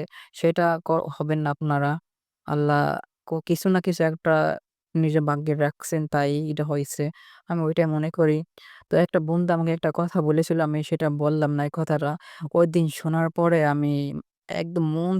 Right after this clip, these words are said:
থেকে আলহামদুলিল্লাহ স-, কথাটার সাথে, সাথে আলহামদুলিল্লাহ বলেছি যে আমি হাঁটতে পারি না। হাঁটতে পারলে অথচ কি হইতো ওই সময়।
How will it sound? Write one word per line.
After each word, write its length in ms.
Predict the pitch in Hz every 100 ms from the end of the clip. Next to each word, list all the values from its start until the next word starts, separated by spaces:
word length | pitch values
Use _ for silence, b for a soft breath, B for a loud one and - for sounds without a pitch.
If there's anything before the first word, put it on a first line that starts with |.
| -
থেকে 320 | 180 165 165 143 -
আলহামদুলিল্লাহ 760 | - 156 - 175 160 165 160 151
স-, 120 | - - B B -
কথাটার 360 | 170 156 160
সাথে, 220 | - 160 -
সাথে 200 | 180 160
আলহামদুলিল্লাহ 560 | 160 156 156 151 147 143
বলেছি 340 | 143 139 - 143
যে 80 | 147
আমি 140 | 147
হাঁটতে 280 | 147 139 147
পারি 220 | 147 143
না। 120 | 139 135 _ _ _
হাঁটতে 280 | 151 - 160
পারলে 420 | 170 165 165 165 160
অথচ 340 | 156 - 156 160
কি 140 | - 156
হইতো 280 | 151 143 151
ওই 100 | 143
সময়। 340 | - 147 143